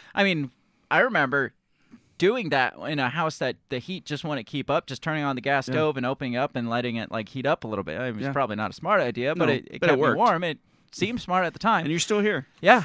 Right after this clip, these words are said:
Speaker 1: I am still here to, to talk about it. But
Speaker 2: <laughs>
Speaker 1: it's like, not to be a conspiracy theorist about this, but it's like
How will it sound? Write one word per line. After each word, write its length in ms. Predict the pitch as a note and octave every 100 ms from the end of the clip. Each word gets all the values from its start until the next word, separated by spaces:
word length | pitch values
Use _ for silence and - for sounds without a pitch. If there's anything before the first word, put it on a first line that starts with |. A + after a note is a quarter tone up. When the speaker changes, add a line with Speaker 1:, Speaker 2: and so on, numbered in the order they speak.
| D#3+
Speaker 1:
I 140 | D3 F3+
am 100 | G3
still 220 | G#3 F#3+
here 400 | E3+ F3 D#3+ - _ -
to, 260 | D3+ C3+
to 360 | - - B2 G#2+ -
talk 260 | D#3+ C#3 G2+
about 220 | F#2+ F#2
it. 120 | - - - -
But 320 | D3 G#3 F#3 - - -
Speaker 2:
<laughs> 280 | - _ _
Speaker 1:
it's 320 | G3 G3 - -
like, 400 | G#3 A3 G3+ - - _ _ _ _ _ _ D3 - _ _ _
not 200 | F3+ G#3+
to 60 | E3+
be 80 | F#3
a 40 |
conspiracy 560 | E3+ D#3 D#3+ D3 - C3
theorist 320 | C3 A2+ -
about 180 | A2+ G#2
this, 140 | A#2
but 120 | - E3
it's 260 | - -
like 260 | D#3+ F#3+